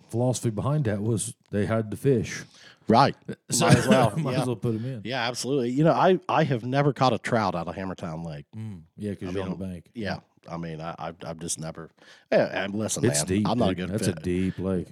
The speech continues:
Speaker 2: Is it really?
Speaker 1: Oh,
Speaker 2: I didn't
Speaker 1: yeah.
Speaker 2: know that.
Speaker 1: Yeah.
Speaker 2: I'm not, I'm not much of a fisherman, man. I'm, I'm like, you know, bobber. Uh,
Speaker 1: <laughs> Yeah, yeah.
Speaker 2: and a night crawler.
Speaker 1: Yeah,
Speaker 2: That's pretty
Speaker 1: that's
Speaker 2: much
Speaker 1: all
Speaker 2: what
Speaker 1: right.
Speaker 2: we
Speaker 1: That's all
Speaker 2: do,
Speaker 1: you gotta,
Speaker 2: yeah.
Speaker 1: that's all you gotta do.
Speaker 2: The
Speaker 1: Yeah.
Speaker 2: kids really enjoy it, you know.
Speaker 1: Oh, good, good.
Speaker 2: But, uh, they kind of enjoy casting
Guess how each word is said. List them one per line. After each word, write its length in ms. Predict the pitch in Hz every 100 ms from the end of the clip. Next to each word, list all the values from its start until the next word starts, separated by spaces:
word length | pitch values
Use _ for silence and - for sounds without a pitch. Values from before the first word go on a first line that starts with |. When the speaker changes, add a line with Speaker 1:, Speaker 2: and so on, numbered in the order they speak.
| -
Speaker 2:
Is 200 | 135 180
it 60 |
really? 200 | 117 127
Speaker 1:
Oh, 380 | 90 98 104 104
Speaker 2:
I 60 | 98
didn't 140 | 90
Speaker 1:
yeah. 40 | 98
Speaker 2:
know 140 | 98
that. 180 | 90 80
Speaker 1:
Yeah. 180 | - 90 85 -
Speaker 2:
I'm 200 | 113 165
not, 240 | 147 107 104
I'm 140 | 120
not 180 | 113 98
much 200 | 95 -
of 40 |
a 80 | 82
fisherman, 480 | - 87 87 78 80
man. 220 | 78 82
I'm, 220 | 80 87 82
I'm 240 | 87 85
like, 300 | 82 76 -
you 60 | 82
know, 160 | 73
bobber. 580 | 76 82 98 90 87 90 - _ _
Uh, 380 | 87 80 76 139
Speaker 1:
<laughs> 40 | 98
Yeah, 300 | 113 110 95 - _
yeah. 160 | 98 95
Speaker 2:
and 100 | 82
a 60 |
night 280 | 87 90 87
crawler. 440 | - 76 78 76 -
Speaker 1:
Yeah, 60 | 120
Speaker 2:
That's 120 | 131
pretty 200 | 123 160
Speaker 1:
that's 120 | 175
Speaker 2:
much 80 | 147
Speaker 1:
all 60 | 127
Speaker 2:
what 20 |
Speaker 1:
right. 80 | 127
Speaker 2:
we 60 | 151
Speaker 1:
That's 120 | 170
all 80 | 131
Speaker 2:
do, 60 |
Speaker 1:
you 60 | 127
gotta, 100 | 131
Speaker 2:
yeah. 80 | - -
Speaker 1:
that's 200 | 123 -
all 60 | 113
you 20 |
gotta 80 | 101 101
do. 120 | 120 117
Speaker 2:
The 80 | 98
Speaker 1:
Yeah. 60 |
Speaker 2:
kids 260 | 110 156 107
really 240 | 107 95
enjoy 300 | 82 82 76
it, 120 | 78 -
you 120 | 69
know. 160 | 73 -
Speaker 1:
Oh, 220 | - 131 143
good, 340 | 101 147 214 131 _
good. 300 | - 123 208 131 -
Speaker 2:
But, 240 | 90 -
uh, 120 | 95 85
they 180 | 151 202
kind 240 | 175 175
of 100 | 110
enjoy 380 | 113 107 123 107
casting 640 | - 117 92 - - 69